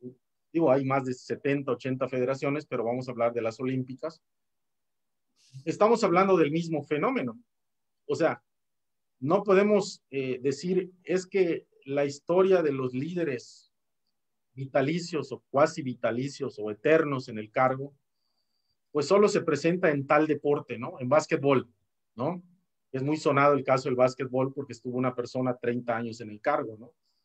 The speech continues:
Entonces, no, solo, es que solo ocurre en el básquetbol. Yo te podría decir que ocurre en, es el común denominador. Y claro, al país le costó una revolución y mucha sangre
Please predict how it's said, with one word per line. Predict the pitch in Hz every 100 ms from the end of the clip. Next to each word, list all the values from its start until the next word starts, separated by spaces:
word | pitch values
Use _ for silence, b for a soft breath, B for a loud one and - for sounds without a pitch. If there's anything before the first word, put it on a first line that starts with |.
| _ _ _ _ _
Entonces, | 127 139 139 131 -
no, | 147 185
solo, | 196 208 -
es | 180
que | 185
solo | 190 208 196
ocurre | 185 185
en | 170
el | 139
básquetbol. | 131 139 - 123 110 113 - _ _ _ _ _ _ _ _ _ _ _ _ _ _ _ _ _ -
Yo | 165 180
te | 175
podría | 139 135 160
decir | 156 131 147 151
que | 147
ocurre | 139 147 156 160 -
en, | 131 131 127 _ _ -
es | 151 180
el | 170
común | - 156 143 170 180
denominador. | 156 135 123 123 117 120 113 _ _ _ _ _ _ _
Y | - 135
claro, | 208 254 165
al | 160 160
país | 156 156 240 233
le | 170
costó | 165 139 -
una | 185 190
revolución | 156 131 127 127 156 165
y | 156
mucha | 156 160
sangre | 147 139 135 143 170 185